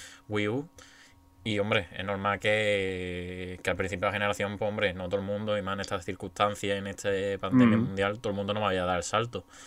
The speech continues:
Speaker 1: Entonces entiendo que, por una parte, que, que el salto definitorio, vale, dos mil veintidós, que ya la consola esté en más casa y demás,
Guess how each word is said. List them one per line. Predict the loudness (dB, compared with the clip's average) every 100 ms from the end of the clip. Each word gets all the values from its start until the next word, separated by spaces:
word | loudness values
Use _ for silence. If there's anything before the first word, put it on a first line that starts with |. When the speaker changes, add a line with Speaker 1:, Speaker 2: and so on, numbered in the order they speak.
| -18 -16 -16 -10
Speaker 1:
Entonces | -2 2 2
entiendo | 4 6 8
que, | 8
por | 6 2 0
una | 2 4
parte, | 8 6 8 6
que, | 6 6 6 4 2 0 -4 -6 -4
que | 0 2 2
el | 0
salto | 2 4 4
definitorio, | 2 0 2 4 4 4 0
vale, | 0 0 -2
dos | -4
mil | -4 0
veintidós, | 0 0 4 6 6 4
que | 4
ya | 4
la | 4 2
consola | 0 0 0
esté | 2 2 2 2 2 0 -2
en | -4
más | -4 -4
casa | 4 6 6
y | 2
demás, | 0 -2